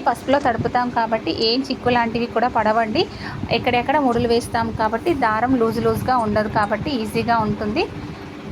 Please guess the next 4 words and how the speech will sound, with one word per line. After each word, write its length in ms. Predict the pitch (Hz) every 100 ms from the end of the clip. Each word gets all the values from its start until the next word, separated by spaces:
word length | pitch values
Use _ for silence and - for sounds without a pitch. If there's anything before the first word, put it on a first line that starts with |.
| - - - - - - - - - - - - -
తడిపిన 340 | 240 240 285 269
తర్వాత 320 | 226 226 226 - 247
ఇలా 140 | 233 294 - - - - - - - - - 220
అయిపోతుందండి. 680 | 226 247 247 247 233 233